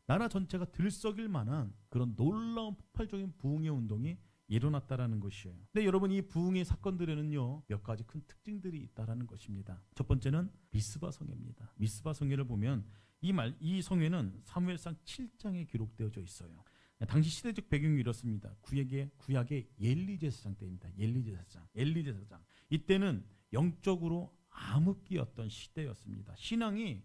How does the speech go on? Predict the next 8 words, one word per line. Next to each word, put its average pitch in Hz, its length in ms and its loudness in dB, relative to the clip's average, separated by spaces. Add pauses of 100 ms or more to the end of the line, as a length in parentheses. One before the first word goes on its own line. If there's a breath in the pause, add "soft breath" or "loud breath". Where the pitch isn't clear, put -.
(120)
타락했던 156 800 -6
그런 151 220 0
시대였어요. 107 680 -10
그래서 147 220 2
백성들에게는 147 800 2
종교 185 760 4
의식은 151 420 0
있었는데 127 840 2